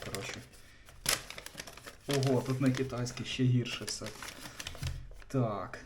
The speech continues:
тут є якась кліпса, якась. Так, це оце от конструкція. І вона чіпляється ще до якоїсь, якогось патика з якимись двома зажимами. А,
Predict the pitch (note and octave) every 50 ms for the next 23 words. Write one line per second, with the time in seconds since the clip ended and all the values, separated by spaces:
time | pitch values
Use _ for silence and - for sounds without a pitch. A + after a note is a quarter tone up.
0 | - - - C3 B2+ B2+ C3 C3+ C3 B2+ C3 B2+ - - - C3 B2+ C#3+ D3 D3
1 | - - B2+ A#2+ A#2 A#2 - - B2 B2 B2+ - - - - - - - - -
2 | - - - - - - - - - - - - - - - - - - - -
3 | - - - - - - - - A2 G2+ - - - B2 B2 A#2+ A#2+ - - -
4 | A2+ A2 G#2+ A2+ B2 B2 B2 - - - - - B2+ B2+ B2+ - C#3+ C#3+ C#3+ -
5 | - - F#3+ F#3+ - - - - - - - - - - - - C3 B2 A#2 A#2+
6 | B2+ C3+ C#3+ D3 - - - - B2+ C3 C3+ C3 B2+ - B2+ - - B2+ B2 B2
7 | A#2+ A#2+ A#2+ - C3 B2 B2 A#2+ - - - - - - - - - - - -
8 | - - - - - - - - - - C3 B2+ - - B2+ B2+ - - B2+ A#2+
9 | - A#2+ - - C3 B2+ B2 A#2+ A#2 A2+ - B2+ A#2+ A#2+ A2 A2 A2 A2+ A#2 A2+
10 | A2+ A2 A2 A2 A#2 A#2 A2+ G#2 G#2 G2 F#2+ G#2+ A#2+ - - - - - - -
11 | - - - - - - - - - - - - - - - - - - - C3
12 | B2+ - - - - - - - - - - - - - - - - - - -
13 | - D#4+ E4+ F4+ F4+ F4+ F#4 F#4 F#4 F4+ F3+ F#3 - F4+